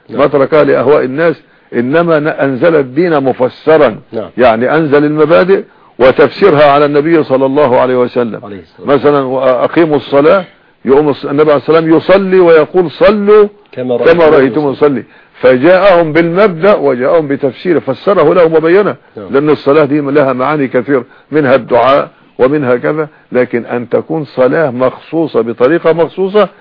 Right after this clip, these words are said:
Speaker 2: بينها النبي صلى الله عليه وسلم. وكذا في الزكاة، في الصيام، صيام، الصيام هو الانقطاع عن الأكل والشرب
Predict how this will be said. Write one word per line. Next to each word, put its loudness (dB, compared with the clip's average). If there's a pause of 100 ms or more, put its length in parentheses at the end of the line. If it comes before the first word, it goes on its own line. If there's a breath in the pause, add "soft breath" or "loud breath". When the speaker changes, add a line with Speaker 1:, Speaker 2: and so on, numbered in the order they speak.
(300 soft breath)
Speaker 2:
بينها 0
النبي -6
صلى -8
الله 0
عليه 4
وسلم. 0
وكذا 2
في -6
الزكاة، 0
في -4
الصيام، -2 (240 soft breath)
صيام، 2
الصيام 2
هو 4 (280 loud breath)
الانقطاع 2
عن -2
الأكل -2
والشرب -2